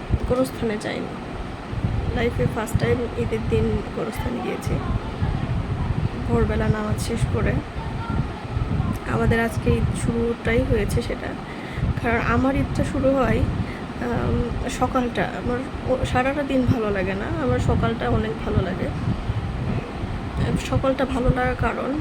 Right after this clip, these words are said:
ছিল যে আব্বু নামাজ শেষ করে যখন বাড়িতে আসতো, মানে, মানে নামাজ শেষ করার আগের থেকে আর কি, মানে যখন সে, আহ, গোসল করতো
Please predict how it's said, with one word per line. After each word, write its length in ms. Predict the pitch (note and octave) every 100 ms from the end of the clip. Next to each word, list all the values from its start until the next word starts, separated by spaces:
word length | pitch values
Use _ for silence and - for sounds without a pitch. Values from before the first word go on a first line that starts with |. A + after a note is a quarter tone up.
| D4+
ছিল 200 | - B3 G#3+ G#3+ G3+
যে 160 | G3 G3 F#3 - - - - - - - -
আব্বু 500 | G#3+ A3+ C4 B3 A#3 F#3+ - - - - - -
নামাজ 300 | A3+ A#3 A#3+
শেষ 260 | - - A#3 - - - -
করে 380 | A#3+ G3+ A3 D#4+ - - - - -
যখন 320 | A3+ - C4+
বাড়িতে 340 | A3 A3 A3+ G#3
আসতো, 300 | F3+ - F#3+
মানে, 200 | G3+ G#3 G3+ - - -
মানে 220 | A3+ B3+
নামাজ 280 | C4 C4+ C#4+
শেষ 200 | - C#4+
করার 200 | - D4+
আগের 240 | C#4+ - C4 -
থেকে 180 | C4+
আর 100 | G3+ F3+
কি, 80 | -
মানে 320 | - G#3 G3 G3+
যখন 300 | G#3 - -
সে, 300 | - G#3 G#3+
আহ, 880 | B3+ - - - - - A3 G3+ G3
গোসল 280 | G#3+ A#3+ A#3
করতো 500 | A3+ G#3+ - G#3 F#3+